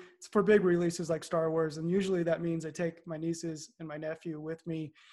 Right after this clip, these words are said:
and we all watch Star Wars and enjoy that experience together. It's something we look forward to every time there's a new release date, something we talk about for months on end.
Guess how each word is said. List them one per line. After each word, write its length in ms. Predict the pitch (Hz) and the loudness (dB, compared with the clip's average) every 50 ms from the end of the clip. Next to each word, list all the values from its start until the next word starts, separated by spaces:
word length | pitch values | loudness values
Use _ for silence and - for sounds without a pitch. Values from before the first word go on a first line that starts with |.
| - - _ _ - | -20 -20 _ _ -6
and 180 | 180 170 165 160 | -4 -4 -2 -2
we 160 | 165 175 175 | 0 0 2
all 340 | 170 160 165 165 170 165 156 | 2 2 2 2 2 2 0
watch 300 | 151 156 156 156 - - | -2 -2 -4 -4 -6 -8
Star 260 | - - 156 156 165 | -8 -6 -4 -4 -2
Wars 220 | 160 165 160 156 160 | -2 -2 -4 -4 -4
and 100 | 170 165 | -4 -2
enjoy 240 | 160 165 202 202 196 | 2 4 6 6 8
that 180 | 196 190 180 | 8 6 4
experience 460 | 175 170 - - 190 180 180 170 - - | 2 -2 -2 0 0 2 0 0 -4 -6
together. 340 | 170 156 160 151 143 147 | -6 -4 -4 -4 -6 -10
It's 100 | 147 - | -8 -4
something 180 | - 190 185 185 | -2 -2 -2 0
we 120 | 180 180 | 0 2
look 180 | 175 190 185 190 | 2 2 2 2
forward 300 | - 196 190 196 190 190 | 2 2 2 2 2 2
to 180 | - 196 190 170 | 2 2 2 2
every 180 | 165 180 180 | 2 2 0
time 220 | 175 190 180 175 175 | 0 0 0 0 0
there's 200 | 165 165 151 165 | 0 0 -2 -2
a 40 | |
new 140 | 160 165 165 | -2 -2 -2
release 400 | 156 156 156 160 180 190 175 - | -4 -4 -2 0 0 0 0 0
date, 320 | - 190 185 180 185 - - | 2 2 2 2 0 -4 -8
something 280 | - 160 143 - 165 | -8 -8 -6 -6 -8
we 120 | 156 156 151 | -8 -6 -4
talk 260 | - 175 175 175 175 | -2 -2 -2 -2 -2
about 240 | 165 165 151 - - | -2 -4 -4 -6 -8
for 80 | 160 | -10
months 300 | 160 160 160 160 151 - | -8 -8 -8 -8 -6 -6
on 180 | 165 151 147 151 | -6 -6 -4 -4
end. 240 | 156 160 160 160 | -6 -4 -6 -6